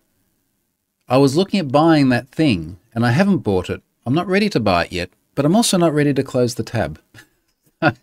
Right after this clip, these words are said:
just stays there. Uh, Milford, "Hey, you're not reading a room or anything, eh, Troy? I just feel if I'm gonna get stung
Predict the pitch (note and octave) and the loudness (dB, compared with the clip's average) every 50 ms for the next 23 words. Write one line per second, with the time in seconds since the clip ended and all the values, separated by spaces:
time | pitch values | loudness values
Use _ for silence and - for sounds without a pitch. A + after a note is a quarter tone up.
0 | _ _ _ - C3+ - - - - - F#2+ F2+ G2+ A2 G2+ G#2 F#2 - - - | _ _ _ -10 -8 -8 -8 -10 -4 -4 -2 0 0 -2 -2 -6 -8 -10 -12 -14
1 | - _ - - - _ _ _ _ _ _ _ _ _ _ _ _ _ _ _ | -18 _ -20 -20 -20 _ _ _ _ _ _ _ _ _ _ _ _ _ _ _
2 | _ _ _ _ _ - A2 A2 A2 G#2+ G2 F#2+ F2+ F2 E2+ E2+ E2 F2 F2 - | _ _ _ _ _ -4 0 0 2 2 0 0 -2 -4 -4 -6 -6 -8 -8 -12
3 | _ _ _ _ _ _ _ _ _ _ _ _ _ _ _ _ _ _ _ _ | _ _ _ _ _ _ _ _ _ _ _ _ _ _ _ _ _ _ _ _
4 | _ _ _ _ _ _ _ _ _ _ _ _ _ _ _ _ _ _ _ _ | _ _ _ _ _ _ _ _ _ _ _ _ _ _ _ _ _ _ _ _
5 | _ _ _ _ - A#2+ C#3 C3+ - - E2+ G#2+ D3 D#3 C3 A#2 C3+ B2 C3 B2 | _ _ _ _ -6 -4 -4 -4 -4 -6 -2 0 0 2 2 0 0 -2 -4 -2
6 | A2+ G2+ G2+ A2+ G3 A#3 G#3+ D#3+ B2 - - A2 G2 F#2+ - - - A#2 A2 G#2+ | -2 -2 0 2 2 2 2 2 0 0 -2 -4 -4 -4 -4 0 2 2 2 2
7 | A2 D#3 D#3+ - - - C3 B2 A#2+ A2 - - A2+ A2 A2+ C#3 E3+ F3+ C#3+ C3+ | 0 -2 -6 -4 -4 0 2 2 2 0 0 -4 -4 -2 -2 -2 -2 -2 -2 -4
8 | - - - - - - - E3+ - A2 G2+ G#2 A#2+ D#3 - - | -4 -4 -6 -6 -4 0 0 0 2 2 0 0 -2 -4 -8 -12